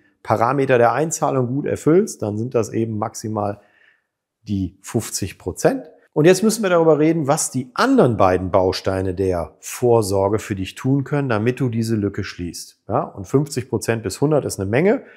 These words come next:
Bei den meisten Menschen wird's auch kaum an Sparmöglichkeiten ausreichend sein, um zu sagen, ich gehe auf von hundert, also von den fünfzig wieder auf die hundert.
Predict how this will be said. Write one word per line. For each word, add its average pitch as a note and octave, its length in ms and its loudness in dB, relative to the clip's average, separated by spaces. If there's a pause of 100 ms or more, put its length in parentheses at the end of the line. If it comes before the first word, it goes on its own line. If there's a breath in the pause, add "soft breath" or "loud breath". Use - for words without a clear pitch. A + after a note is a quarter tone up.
(420 loud breath)
Bei A2+ 100 4
den A#2 160 4
meisten E3 320 2
Menschen E3 380 0
wird's D3 180 4
auch - 220 -6
kaum F3 500 0 (240)
an A2+ 260 0
Sparmöglichkeiten C#3+ 1200 0
ausreichend C#3 640 -2
sein, B2 160 -2
um A2+ 80 -6
zu G#2+ 80 -6
sagen, G#2+ 180 -2
ich G2 120 -10
gehe A#2 180 -6
auf G2 140 -6
von - 400 -10
hundert, A#2+ 340 4
also F#2+ 160 -2
von F#2 200 -6
den F#2+ 120 -8
fünfzig B2+ 360 -4
wieder G#2 140 -4
auf G2+ 100 -6
die G2+ 120 -4
hundert. A3 400 4